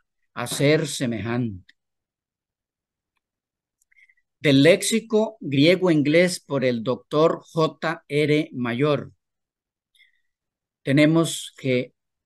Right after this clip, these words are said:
homoio significa asimilar, asemejar, igualar, comparar, parecerse, asemejarse.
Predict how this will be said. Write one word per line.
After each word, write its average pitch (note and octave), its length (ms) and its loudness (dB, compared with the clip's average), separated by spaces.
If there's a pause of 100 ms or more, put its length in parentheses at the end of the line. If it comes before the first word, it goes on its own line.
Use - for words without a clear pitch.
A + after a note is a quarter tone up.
homoio C#3+ 920 2 (720)
significa C3+ 880 -6 (280)
asimilar, B2 1040 0 (640)
asemejar, B2+ 1080 -4 (600)
igualar, D3 1080 0 (640)
comparar, C3+ 1040 0 (600)
parecerse, C3+ 1080 -2 (360)
asemejarse. A#2+ 1080 -6